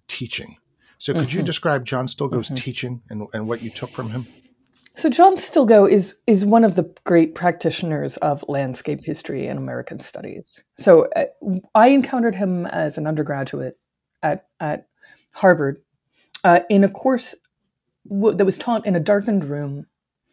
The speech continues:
Speaker 2: uh, illuminated only by slides. We had two slide projectors in the style of Burckhardt, comparative visual history,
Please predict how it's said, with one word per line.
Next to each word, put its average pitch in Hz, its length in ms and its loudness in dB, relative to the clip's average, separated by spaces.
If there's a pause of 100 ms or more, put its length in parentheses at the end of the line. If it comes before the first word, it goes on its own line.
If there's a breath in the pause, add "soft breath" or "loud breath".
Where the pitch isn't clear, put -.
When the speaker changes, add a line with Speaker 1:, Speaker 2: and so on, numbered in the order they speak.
(440 soft breath)
Speaker 2:
uh, 156 180 4
illuminated 196 680 6
only 180 260 2
by 151 240 -4
slides. - 680 -18
We 175 180 -12
had 151 160 -6
two 262 200 0
slide 190 420 4
projectors - 640 -10
in - 180 -12 (320 soft breath)
the 170 80 -6
style 190 560 8
of 160 400 0 (280 soft breath)
Burckhardt, - 760 0
comparative 214 800 8
visual 170 580 8
history, - 600 2